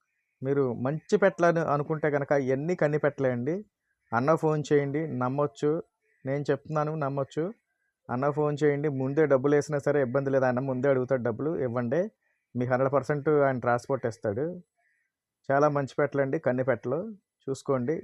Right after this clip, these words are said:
ఇవన్నీ మూడు వేల ఐదు వందలే. నేను ఒకటి ఇచ్చే మధ్యలో కాకిపెట్ట ఒకటి చెప్పాను,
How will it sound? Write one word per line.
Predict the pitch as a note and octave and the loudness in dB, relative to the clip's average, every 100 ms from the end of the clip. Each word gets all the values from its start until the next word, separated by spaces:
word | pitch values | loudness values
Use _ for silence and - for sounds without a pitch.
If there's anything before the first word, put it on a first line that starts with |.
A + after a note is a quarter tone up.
| C3 | -2
ఇవన్నీ | C3 C#3 D#3 | -2 0 -2
మూడు | C#3+ C#3 | 0 2
వేల | C3+ B2+ | 4 2
ఐదు | A#2+ | 0
వందలే. | A#2 B2 F3 G#3+ - | -2 -2 -4 -8 -10
నేను | B2 A#2 | -6 -4
ఒకటి | B2 B2 | -4 -4
ఇచ్చే | C3 A#2 | -4 -4
మధ్యలో | A2+ C#3+ C#3+ | -4 -2 2
కాకిపెట్ట | C3+ C3 D3 C#3 | 2 2 0 -2
ఒకటి | B2 A#2+ | -4 -4
చెప్పాను, | - B2+ | -4 -6